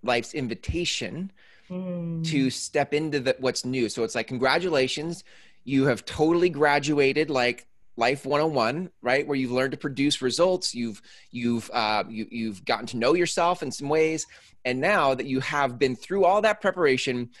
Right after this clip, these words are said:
Speaker 1: we're inviting you into something new. But in order to get there, <laughs> you're gonna have to die to the way it was, and you're gonna have to go through some grief and some, some,
Speaker 2: Absolutely.
Speaker 1: and all that.
Speaker 2: Yep. Yep. I believe
Speaker 1: Uh,
Speaker 2: there's actually, isn't the hero's journey?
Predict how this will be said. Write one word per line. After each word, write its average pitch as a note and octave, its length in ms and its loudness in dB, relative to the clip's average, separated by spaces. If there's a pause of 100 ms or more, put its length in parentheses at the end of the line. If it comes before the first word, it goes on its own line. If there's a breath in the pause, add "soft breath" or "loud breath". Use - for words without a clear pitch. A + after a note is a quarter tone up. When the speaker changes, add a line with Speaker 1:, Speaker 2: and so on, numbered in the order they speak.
(240 soft breath)
Speaker 1:
we're C#3+ 160 4
inviting C#3 460 2
you E3+ 80 2
into D3+ 180 0
something B2+ 340 -2
new. A2+ 160 -2
But B2 120 0
in C3+ 100 0
order G3 160 4
to E3 80 0
get E3+ 160 0
there, G#2+ 360 2
<laughs> - 1300 -8
you're G3+ 120 6
gonna A3 140 8
have G3+ 140 6
to G3 80 2
die E3+ 260 4
to F#3 60 0
the F3 80 0
way E3 140 6
it F3+ 80 -2
was, C#3 400 4
and D3+ 80 -4
you're C3+ 80 -4
gonna D3+ 100 0
have D3+ 120 0
to D3 60 -4
go C#3+ 120 4
through D#3 140 -4
some D#3+ 160 -6
grief C3+ 340 0
and C#3 100 -8
some, C#3+ 300 -10
some, D#3 380 -8 (160)
Speaker 2:
Absolutely. G#3+ 360 -10
Speaker 1:
and - 80 -4
all C3 120 0
that. G#2+ 240 -4 (420)
Speaker 2:
Yep. - 340 -10 (440)
Yep. - 360 -8 (120)
I G3+ 40 -8
believe G3+ 180 0
Speaker 1:
Uh, G3+ 220 0
Speaker 2:
there's G#3 160 -2
actually, G#3 600 -2
isn't F#3+ 240 -6
the F#3 80 -4
hero's G3+ 340 0
journey? A3+ 520 -6